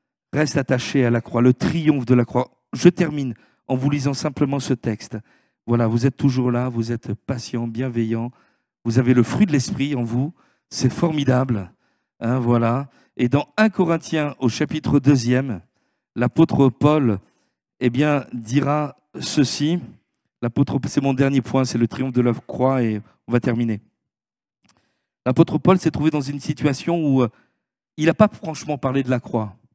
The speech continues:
Il a mené un discours très bien tourné à Éphèse, vraiment très, très clair, très bien, enfin, très clair. Il parle de Dieu, il parle que Dieu a choisi un homme, mais jamais il cite la Bible, jamais il parle de la croix, il cite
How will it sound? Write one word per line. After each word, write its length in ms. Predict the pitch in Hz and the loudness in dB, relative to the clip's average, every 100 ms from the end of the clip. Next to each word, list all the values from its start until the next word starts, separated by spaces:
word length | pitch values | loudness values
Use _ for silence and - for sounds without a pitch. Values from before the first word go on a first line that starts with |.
| _ _ _ _ _ _ _ _ _ | _ _ _ _ _ _ _ _ _
Il 160 | 151 160 | 0 2
a 60 | |
mené 140 | 170 175 | 4 2
un 80 | 156 | 0
discours 400 | 151 - 165 - | -4 -4 -4 -2
très 160 | - | -2
bien 160 | 170 170 | 0 -2
tourné 560 | - 143 147 156 190 - _ | -2 -2 0 0 -2 -6 _
à 120 | 139 | -2
Éphèse, 600 | 139 127 135 156 165 - - | -2 -2 -2 -2 -2 -8 -14
vraiment 480 | 113 156 170 160 - | -4 0 0 -4 -6
très, 160 | - 196 | -2 -2
très 200 | - 147 | -2 -6
clair, 460 | - 135 139 156 | -2 -2 0 -2
très 240 | - 131 160 | -6 -6 -4
bien, 260 | 131 139 156 _ _ | -4 -6 -6 _ _
enfin, 140 | 143 139 _ _ _ _ - | -4 -4 _ _ _ _ -6
très 160 | 170 | -4
clair. 380 | 185 156 165 202 _ _ _ _ _ _ _ _ _ _ - | 0 2 2 0 _ _ _ _ _ _ _ _ _ _ -16
Il 100 | 151 | -4
parle 220 | 156 151 | -2 0
de 120 | 160 | -2
Dieu, 320 | 160 120 156 | -4 0 0
il 80 | 190 | 0
parle 220 | - 147 | -2 -6
que 120 | 139 151 | -2 -4
Dieu 220 | 127 160 | 0 0
a 40 | |
choisi 380 | 135 143 131 131 | 0 -4 -4 -4
un 120 | 143 | -2
homme, 200 | 147 185 - _ _ _ | -2 -4 -8 _ _ _
mais 120 | 123 | -2
jamais 300 | 123 143 175 | 2 2 2
il 60 | 180 | 0
cite 240 | - 160 | -6 -6
la 60 | 151 | -6
Bible, 340 | 143 170 156 | -4 -6 -6
jamais 300 | 110 147 175 | -2 -2 0
il 60 | 170 | -2
parle 180 | - 156 | -2 -4
de 80 | 156 | -2
la 120 | 151 | -4
croix, 380 | - 143 165 - | -4 -2 -2 -4
il 220 | 170 139 | -10 -10
cite 320 | - 175 - | -12 -12 -4